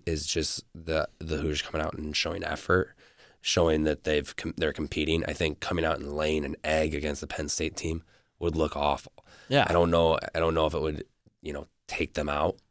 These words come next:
Speaker 1: but it would, it would really, it would hurt. I mean, the committee, you can't give the committee anything to really bag on you for.
Speaker 2: And then if, even if you do get in,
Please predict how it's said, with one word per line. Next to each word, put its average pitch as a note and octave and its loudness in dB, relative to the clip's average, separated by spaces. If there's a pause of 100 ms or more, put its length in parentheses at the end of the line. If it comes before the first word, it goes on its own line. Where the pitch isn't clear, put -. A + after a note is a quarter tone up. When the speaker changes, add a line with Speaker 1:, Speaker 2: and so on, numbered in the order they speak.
(120)
Speaker 1:
but E2 4
it F2 2
would, E2+ 2
it F2+ 4
would E2 0
really, F2 4
it F#2 4
would F#2+ 4
hurt. G#2 8
I F#2 0
mean, F2 2
the F2 2
committee, G#2+ 8
you G2 2
can't - 4
give A2 8
the A#2+ 8
committee F#2 4
anything E2+ 4 (1160)
to E2+ 8 (240)
really E2+ 6
bag C#2+ 2
on C#2+ -8
you C2+ -14
for. - -2
Speaker 2:
And C#3 8
then D#3 8
if, F3+ 2
even G3+ 6
if G#3+ 6
you E3 4
do E3+ 6
get D3+ 6
in, D3 6